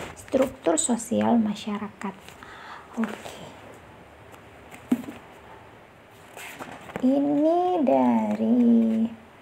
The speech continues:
nah, di sini ada, ada judul aslinya, The Constitution of Society, Outline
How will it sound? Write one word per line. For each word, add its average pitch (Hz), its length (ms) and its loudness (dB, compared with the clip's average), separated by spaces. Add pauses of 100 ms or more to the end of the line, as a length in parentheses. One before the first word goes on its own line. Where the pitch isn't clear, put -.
(140)
nah, 247 160 4
di 240 80 6
sini 311 240 2
ada, 262 480 4
ada 151 400 4 (160)
judul 226 560 6
aslinya, 220 880 0 (1040)
The 226 320 2
Constitution 247 960 6 (160)
of 233 80 8
Society, 254 880 6 (640)
Outline 247 560 4